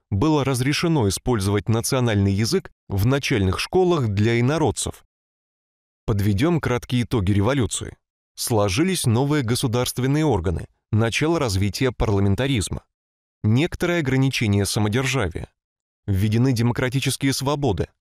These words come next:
отменена цензура, разрешены профсоюзы, легальные политические партии. Буржуазия получила возможность участвовать в политической жизни страны. Улучшилось положение рабочих, повышена зарплата,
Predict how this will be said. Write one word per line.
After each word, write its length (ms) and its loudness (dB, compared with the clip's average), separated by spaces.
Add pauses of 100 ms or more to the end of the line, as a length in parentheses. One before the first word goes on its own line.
отменена 540 2
цензура, 600 0 (100)
разрешены 720 0
профсоюзы, 800 0 (120)
легальные 600 2
политические 760 -4
партии. 500 -4 (840)
Буржуазия 760 0
получила 520 0
возможность 720 0
участвовать 640 -2
в 100 -16
политической 720 -2
жизни 340 0
страны. 500 -2 (640)
Улучшилось 580 0
положение 600 0
рабочих, 500 -4 (280)
повышена 460 0
зарплата, 680 -2